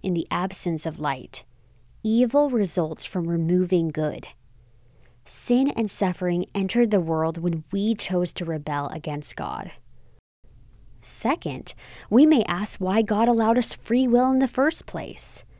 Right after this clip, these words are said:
Why even set this whole stage up if he knew we would fail? At this point, we are questioning the character of God.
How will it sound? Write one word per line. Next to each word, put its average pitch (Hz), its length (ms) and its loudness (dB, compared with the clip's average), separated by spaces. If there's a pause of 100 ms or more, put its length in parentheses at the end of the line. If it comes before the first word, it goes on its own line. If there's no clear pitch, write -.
(440)
Why 277 260 0 (120)
even 294 180 6
set - 400 -2
this - 200 -4
whole 247 320 0
stage 247 440 2
up 202 220 0 (260)
if 269 140 -2
he 302 120 6
knew 262 380 8
we 240 160 4
would 196 160 4
fail? 247 560 0 (1500)
At 175 180 -8
this 233 240 4
point, - 420 -12 (540)
we 190 200 4
are 175 140 4
questioning 160 680 0
the 160 100 -4
character - 680 0
of 131 140 -12
God. - 400 -4